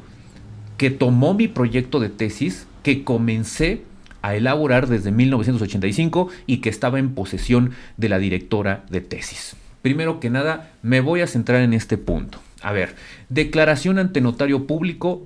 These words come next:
del otro alumno. Primero, ¿qué es una declaración ante notario público y cómo se puede llevar a cabo? Una declaración ante notario público significa una manifestación propia, pueden ser respecto de hechos propios o de hechos ajenos.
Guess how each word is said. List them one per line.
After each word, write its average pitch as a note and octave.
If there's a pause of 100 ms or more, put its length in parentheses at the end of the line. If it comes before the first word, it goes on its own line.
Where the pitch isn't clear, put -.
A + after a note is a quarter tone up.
del G#2
otro A#2
alumno. F#2+ (280)
Primero, C3
¿qué F#3+
es F#3
una F3+
declaración A#2+
ante B2+
notario A#2
público B2
y C3
cómo A#2
se F#2+
puede G2
llevar F2+
a F2
cabo? E2 (720)
Una A#3
declaración D3+
ante C#3+
notario B2+
público D#3+
significa B2
una F#3
manifestación C3 (460)
propia, F3+ (840)
pueden E3
ser D#3+
respecto A2
de B2
hechos C#3+
propios C3+
o G#2+
de G2+
hechos A#2
ajenos. A2+